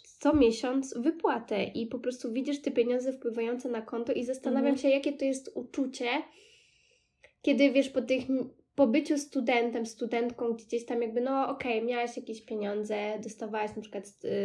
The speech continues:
Speaker 1: y, stypendium czy tamten, no ale teraz masz legitną wypłatę, która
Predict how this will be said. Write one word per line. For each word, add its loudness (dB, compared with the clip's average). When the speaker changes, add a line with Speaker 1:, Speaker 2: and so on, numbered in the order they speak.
Speaker 1:
y, -4
stypendium -4
czy -16
tamten, -6
no 0
ale 4
teraz 2
masz 2
legitną 4
wypłatę, 2
która -2